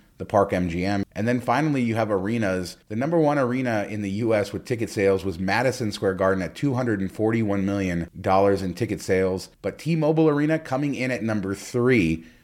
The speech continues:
with ninety-six million nine hundred eighty-four thousand. Madison Square Garden just leaps and bounds above everybody else. But T-Mobile Arena, the number three selling arena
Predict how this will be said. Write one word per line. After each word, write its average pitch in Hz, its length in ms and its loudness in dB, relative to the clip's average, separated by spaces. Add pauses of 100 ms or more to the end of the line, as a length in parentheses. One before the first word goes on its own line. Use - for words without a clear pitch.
(100)
with 98 160 -2
ninety-six 107 680 0
million 95 400 2
nine 92 220 -2
hundred 92 260 0
eighty-four 87 460 -2
thousand. 90 680 0
Madison 127 340 0
Square 113 220 2
Garden 104 240 4
just 90 160 -10
leaps 131 400 -2
and 101 160 0
bounds 98 520 0
above 95 240 -2
everybody 85 480 -2
else. 104 360 2
But 92 120 -8
T-Mobile 147 360 0
Arena, 135 260 0
the 104 80 -2
number 131 380 0
three 131 480 -2
selling 127 320 -2
arena 113 340 0